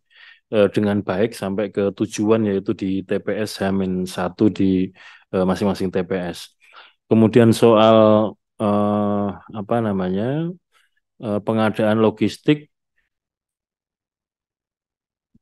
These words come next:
baik itu proses pengadaan, produksi, dan distribusi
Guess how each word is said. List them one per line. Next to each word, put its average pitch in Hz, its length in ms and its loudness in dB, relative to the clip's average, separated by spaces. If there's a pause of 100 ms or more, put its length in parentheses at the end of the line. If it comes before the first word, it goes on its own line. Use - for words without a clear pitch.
baik 104 240 -2
itu 104 160 -8
proses - 320 -10
pengadaan, 107 720 0
produksi, 107 480 -2
dan 101 160 -2
distribusi 101 880 -4